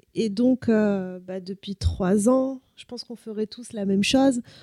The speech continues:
On arrêterait, euh, les prospections, euh, les, euh, <laughs> les nouveaux clients, et cetera, parce que t'as pas de place, en fait, pour en prendre plus.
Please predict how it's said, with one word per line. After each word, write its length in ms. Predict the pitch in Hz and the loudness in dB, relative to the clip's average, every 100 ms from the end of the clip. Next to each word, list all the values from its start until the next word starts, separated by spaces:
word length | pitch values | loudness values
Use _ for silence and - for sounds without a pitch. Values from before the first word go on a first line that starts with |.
| - _ _ _ - | -20 _ _ _ 4
On 320 | 214 214 208 | 6 8 6
arrêterait, 600 | 196 185 - 240 247 240 | 6 4 6 6 8 6
euh, 180 | 214 202 | 6 4
les 120 | 202 | 4
prospections, 1120 | - 208 - 196 - - 226 240 247 254 240 | 6 4 4 0 2 4 8 8 8 8 8
euh, 120 | 214 | 8
les, 340 | 202 214 220 226 | 6 8 8 8
euh, 200 | 190 196 | 6 8
<laughs> 200 | 214 - | 8 10
les 220 | 269 269 | 10 10
nouveaux 300 | 247 202 202 | 8 6 0
clients, 340 | - - 196 | -4 -2 2
et 60 | 220 | 2
cetera, 340 | - 202 196 | 2 -2 0
parce 140 | 247 214 | 0 0
que 100 | 220 | -2
t'as 160 | 190 180 _ _ | -2 -4 _ _
pas 140 | 202 | -6
de 60 | 185 _ | -6 _
place, 240 | 285 302 | -2 -2
en 100 | 233 | -6
fait, 180 | 208 220 | -10 -12
pour 160 | _ 202 | _ -6
en 60 | |
prendre 320 | 196 - 196 196 | -2 -2 -2 -2
plus. 300 | - 185 | -4 -8